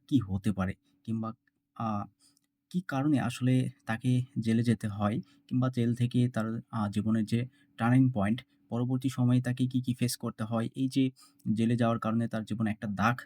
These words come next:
পড়ে যায়, যেখান থেকে সে দাগি হয়ে যায়, আহ, তো সেই ব্যাপারটা না মানে গল্পে সত্যি বলতে আমার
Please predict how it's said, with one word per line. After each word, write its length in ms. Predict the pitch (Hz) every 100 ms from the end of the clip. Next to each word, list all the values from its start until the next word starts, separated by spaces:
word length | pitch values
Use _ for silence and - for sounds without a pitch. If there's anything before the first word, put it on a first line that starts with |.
| _ _ _ _
পড়ে 180 | 110 101
যায়, 240 | 95 98 165 _ _
যেখান 200 | 98 98
থেকে 200 | 101 101
সে 240 | 98 101 98 _
দাগি 340 | 101 110 113 120
হয়ে 220 | 104 98
যায়, 240 | 101 113 - _ - _
আহ, 280 | - 98 95 101
তো 120 | 123
সেই 240 | - 170
ব্যাপারটা 360 | 160 147 - 170
না 160 | 117 170 _ _ _ -
মানে 260 | 143 143 - _ _ _ _ _ _ _ _
গল্পে 480 | - 135 302 - 139 185 _ - _ _
সত্যি 300 | - - 165
বলতে 420 | 156 151 165 160 _ _ _
আমার 340 | 131 139 175